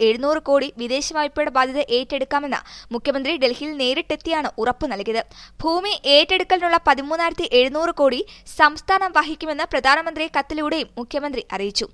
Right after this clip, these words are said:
ഇനി വേണ്ടത് റെയിൽവേ ധനമന്ത്രാലയങ്ങളുടെയും പ്രധാനമന്ത്രിയുടെ ഓഫീസിന്റെയും കേന്ദ്ര മന്ത്രിസഭയുടെയും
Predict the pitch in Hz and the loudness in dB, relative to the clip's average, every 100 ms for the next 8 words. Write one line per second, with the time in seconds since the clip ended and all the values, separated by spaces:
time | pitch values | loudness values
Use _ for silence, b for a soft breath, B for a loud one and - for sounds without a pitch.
0 | B B B 285 339 339 240 202 185 196 | B B B -2 0 2 2 0 -6 -12
1 | - B B B 254 302 349 427 403 330 | -18 B B B 8 8 8 2 2 2
2 | 349 349 359 349 339 320 302 330 302 302 | 0 0 2 2 2 0 0 0 -4 -2
3 | 320 359 339 330 330 - 269 294 320 - | -2 -2 -2 0 0 4 4 4 -4 -8
4 | 311 269 311 - 294 294 311 285 285 330 | -4 -4 -4 -4 -4 -2 -2 -2 -4 -6
5 | 339 294 311 311 294 | -8 -6 -4 -4 -6